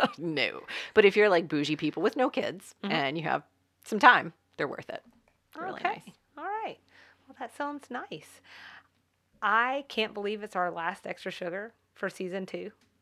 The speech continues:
Speaker 2: Almost, uh, maybe last. Who
Speaker 1: Maybe we'll
Speaker 2: knows?
Speaker 1: see.
Speaker 2: But definitely for the regular season.
Speaker 1: Yeah.
Speaker 2: And what I just wanna say is that we really hope that you've enjoyed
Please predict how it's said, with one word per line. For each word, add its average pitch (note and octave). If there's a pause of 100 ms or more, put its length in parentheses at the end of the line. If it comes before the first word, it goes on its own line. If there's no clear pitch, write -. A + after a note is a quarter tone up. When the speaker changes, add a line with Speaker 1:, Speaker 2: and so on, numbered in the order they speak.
(100)
Speaker 2:
Almost, G3+ (180)
uh, G#3+ (120)
maybe A3
last. A3+
Who G#3+
Speaker 1:
Maybe A#3
we'll F#3
Speaker 2:
knows? F3+
Speaker 1:
see. A3 (220)
Speaker 2:
But A3+
definitely C4+
for A3+
the F#3+
regular E3+
season. D3+
Speaker 1:
Yeah. C#3 (220)
Speaker 2:
And G#3+
what B3
I A3+
just B3
wanna C#4+
say F3+
is F#3
that F#3
we F#3
really F#3+
hope F#3
that F3+
you've F3+
enjoyed F3